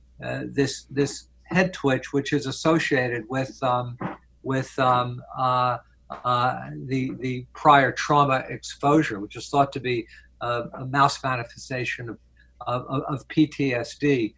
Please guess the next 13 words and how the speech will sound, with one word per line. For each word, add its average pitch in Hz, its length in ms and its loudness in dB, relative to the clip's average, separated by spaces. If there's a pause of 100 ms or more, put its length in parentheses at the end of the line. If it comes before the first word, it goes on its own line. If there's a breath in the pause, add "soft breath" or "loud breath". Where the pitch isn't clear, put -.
(280 soft breath)
So, 135 600 2
um, 135 380 4 (840)
uh, 127 640 4
it, 156 1300 -4
it's 175 260 -2
not 202 240 6
to 175 80 4
say 180 320 4
that, 135 380 2
uh, 160 140 0 (580)
that 156 160 -2
classic 170 400 4
psychedelics, 151 720 4